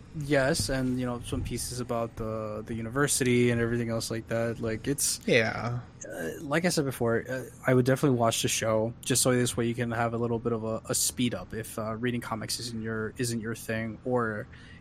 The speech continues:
Speaker 1: if you need some motivation to start reading the comics. Like, uh, you know, I'm not too keen on it. Let me, let me watch something. Like, I definitely recommend watching the show first. Some
Speaker 2: I
Speaker 1: people are the opposite, you know, where they want to start the comics first.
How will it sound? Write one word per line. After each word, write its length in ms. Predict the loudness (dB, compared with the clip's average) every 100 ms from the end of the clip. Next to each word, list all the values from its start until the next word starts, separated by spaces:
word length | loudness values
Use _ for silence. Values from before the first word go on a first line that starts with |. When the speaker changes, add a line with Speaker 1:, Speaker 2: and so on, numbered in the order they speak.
| -4
Speaker 1:
if 300 | 2 2 2
you 60 | 2
need 240 | 2 2
some 100 | 0 0
motivation 640 | 0 4 4 4 0 -4 -12 -16 -2
to 80 | 0
start 220 | 2 2
reading 180 | 0 -8
the 60 | -8
comics. 420 | -8 -8 -8 -4
Like, 200 | 0 2
uh, 340 | 4 6 6
you 60 | 6
know, 160 | 6 6
I'm 120 | 6
not 180 | 4 2 -6 -20 -20 -20 -18 -4
too 100 | -4
keen 300 | -2 2 4
on 180 | 4 4
it. 200 | 4 4
Let 100 | 2
me, 120 | 0
let 120 | -2
me 60 | -2
watch 280 | -4 -6 -8
something. 380 | -10 -14 -12 -10
Like, 140 | -10 -6 0
I 60 | 4
definitely 340 | 4 4 2 2
recommend 460 | 2 -2 -4 -6 -10 -18 -20 -20 -18 -18 -2
watching 340 | 4 4 2 -4
the 60 |
show 140 | -6 -8
first. 420 | -10 -10 -10 -10 -14 -20 -14 2
Some 140 | 4
Speaker 2:
I 20 | 6
Speaker 1:
people 180 | 4
are 100 | 2
the 120 | 4 4
opposite, 500 | 4 2 4 4 2 -8 -18 -2
you 60 | 2
know, 120 | 4
where 160 | 4 2
they 120 | 0
want 200 | -4 -4
to 40 |
start 140 | -6 -6
the 60 |
comics 300 | 0 2 2
first. 420 | 0 0 0 -4